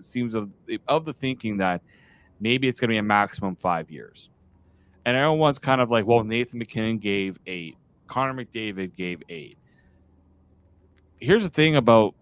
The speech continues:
Nathan MacKinnon. He won a cup there. He wants to be there for eight years. And he got paid quite a bit of money to be there too.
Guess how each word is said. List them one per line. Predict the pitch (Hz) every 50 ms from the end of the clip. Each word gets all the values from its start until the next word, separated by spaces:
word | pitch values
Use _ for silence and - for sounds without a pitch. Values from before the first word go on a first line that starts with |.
| _ _ -
Nathan | 120 123 123 120 120 117 110
MacKinnon. | 104 92 - - 123 113 95
He | 95 120 135
won | 131 123 143 143
a | 131
cup | - - - 123 123 - _
there. | - 90 90
He | 87 101
wants | 107 117 117 113 113 -
to | 98
be | 87 107 131 135
there | 104 92 87
for | - - 87 80
eight | 78 71 - -
years. | 60 64 57 50 57 - - - - - _ _ _ -
And | 95 95 95 95 95 95 92 92 92 92 -
he | - - 113 110
got | 123 110 104 -
paid | - 107 117 117 101 92 90 87 82 - - _ _ _ _ _ _ _ _ -
quite | - - 190 190
a | 175
bit | 156 160 156
of | 143 127
money | 127 139 156 156 123 101
to | - 98
be | 90 90 101 98
there | 95 92 87
too. | - - - 151 135 95 80